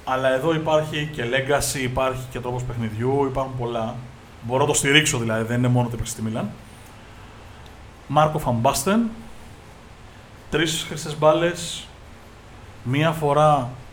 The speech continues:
πρωταθλητής Ευρώπης με την Ολλανδία, με ένα από τα ωραιότερα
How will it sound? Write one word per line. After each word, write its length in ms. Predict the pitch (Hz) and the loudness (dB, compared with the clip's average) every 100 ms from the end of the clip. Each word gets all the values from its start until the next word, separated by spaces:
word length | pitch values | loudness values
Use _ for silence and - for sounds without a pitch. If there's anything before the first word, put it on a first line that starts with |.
| - | -6
πρωταθλητής 460 | 127 123 123 127 147 | -2 0 0 -2 -2
Ευρώπης 300 | 131 139 131 | 2 0 0
με 80 | 127 | 0
την 100 | 123 | 2
Ολλανδία, 520 | 120 117 123 139 127 | 2 2 2 2 4
με 140 | 127 | 4
ένα 160 | 143 143 | 4 2
από 80 | - | 0
τα 140 | 135 | 4
ωραιότερα 880 | 127 127 127 131 165 160 143 127 123 | 6 6 6 6 6 4 2 4 2